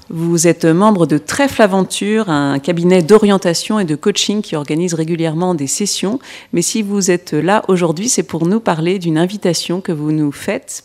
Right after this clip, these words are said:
pour, euh, la Journée internationale des droits de la femme, qui est donc, comme chacun sait, le huit mars. Et, euh, nous allons parler des chemins de Saint-Jacques ce jour-là, à Larouin, donc, euh, près d'Artiguelouve. Euh, dites-en nous un petit peu plus sur cette soirée que vous proposez.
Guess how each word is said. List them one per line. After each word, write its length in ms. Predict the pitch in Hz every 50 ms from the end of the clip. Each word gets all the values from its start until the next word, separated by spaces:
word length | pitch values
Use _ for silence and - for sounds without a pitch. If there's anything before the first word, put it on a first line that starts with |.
| _
pour, 340 | - - 220 233 240 220 - -
euh, 120 | 160 151 147
la 160 | 143 143 147
Journée 460 | 147 170 202 214 214 220 220 208 - - -
internationale 720 | 175 175 - 185 175 175 170 - - 180 170 170 165 156
des 120 | 143 143
droits 200 | 135 147 151 160
de 80 | 151 151
la 80 | 139
femme, 420 | 135 - - 175 196 247 269 330 269
qui 140 | - - 151
est 40 |
donc, 220 | 139 143 147 143 139 _
comme 260 | - 143 139 135 139
chacun 320 | - - - 139 - - 143
sait, 300 | - - - 143 139 -
le 160 | - 156 190
huit 160 | 214 196 175
mars. 400 | 156 147 156 180 - - - - - - - - - - - -
Et, 300 | - 180 196 220 - - -
euh, 220 | 156 151 151 151
nous 180 | 151 156 156 156
allons 160 | 160 185 220
parler 300 | 196 196 160 175 214 226
des 100 | 175 151
chemins 380 | 143 - - - 226 226 233 233
de 60 | 220
Saint-Jacques 460 | - 196 180 160 151 156 - - -
ce 120 | - -
jour-là, 480 | 165 143 156 147 143 143 147 170 - -
à 100 | - 143
Larouin, 520 | 139 147 180 190 - - 165 160 180 233 - -
donc, 340 | 220 165 170 180 - - -
euh, 280 | 151 139 139 139 139 139
près 220 | - - - 147
d'Artiguelouve. 760 | 135 151 160 - - - 160 147 147 135 143 165 196 214 208 - - - - - - - - - - _ -
Euh, 220 | 147 143 143 143 139 - - - - _ _ _ _ _ _ _ - -
dites-en 360 | 160 156 143 135 - 151 151
nous 160 | 151 160 160
un 80 | 156 151
petit 200 | - - - -
peu 120 | - 151
plus 300 | 139 - - 240 269 -
sur 200 | - - 165 -
cette 400 | - - 160 151 - - 151 143
soirée 480 | 143 - - 170 156 151 156 190 214 240
que 100 | - 190
vous 140 | 160 156 151
proposez. 520 | - - 175 156 - 151 131 131 135 -